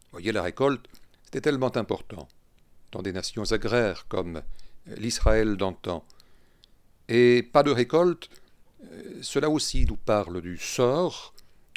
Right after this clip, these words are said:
euh, de la condition de l'homme loin de Dieu.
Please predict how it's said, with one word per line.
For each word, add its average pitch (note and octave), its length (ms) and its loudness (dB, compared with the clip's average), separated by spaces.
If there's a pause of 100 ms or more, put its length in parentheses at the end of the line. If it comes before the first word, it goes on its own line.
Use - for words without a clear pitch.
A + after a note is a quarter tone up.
(140)
euh, A2+ 160 -8 (140)
de A2+ 540 0 (440)
la - 140 -4
condition F3 760 -2
de A2+ 140 -8
l'homme A2 320 2
loin F2+ 240 -4
de F#2+ 100 -6
Dieu. G#2+ 400 -2